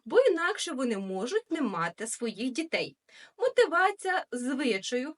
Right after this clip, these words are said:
втрачена, але цієї традиції поч-, почести дотримувалися в окремих регіонах і дотепер.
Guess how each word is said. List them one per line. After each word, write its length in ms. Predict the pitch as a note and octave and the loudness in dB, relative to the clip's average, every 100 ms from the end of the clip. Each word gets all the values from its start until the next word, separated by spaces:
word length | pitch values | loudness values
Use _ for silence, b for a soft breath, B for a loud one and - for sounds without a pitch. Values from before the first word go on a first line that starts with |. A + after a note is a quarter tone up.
| _ | _
втрачена, 640 | _ F#4 G3 F3+ E3+ E3+ - _ | _ 2 2 2 -8 -10 -14 _
але 220 | - G#3+ G3+ | -6 -4 -4
цієї 560 | - G3+ F3 G#3 G3 | -8 -10 -8 -10 -10
традиції 800 | E3+ G#3 E3+ F3 G#3+ E4+ G#4+ G#4+ - B _ | -8 -8 -6 -6 -6 -4 -2 -4 -4 B _
поч-, 300 | B4 B4 - _ _ | -2 -2 -6 _ _
почести 600 | - C#4+ G#3+ A#3 - F#4+ | -2 0 0 -2 -4 -4
дотримувалися 960 | D4 E4+ - A3 F#3+ G3 A3+ D4 D#4+ D4 | -4 -6 -4 -4 -2 -2 -4 -4 -6 -6
в 60 | |
окремих 540 | C4 - G#3 F3+ F#3 G#3 | -8 -4 -4 -4 -8 -8
регіонах 640 | G3 F#3+ F#3+ C#4 B4 - B B | -8 -6 -4 -2 -2 -4 B B
і 120 | D#4+ | -8
дотепер. 560 | F#4+ G4 C#4+ - - | -6 -4 -6 -6 -12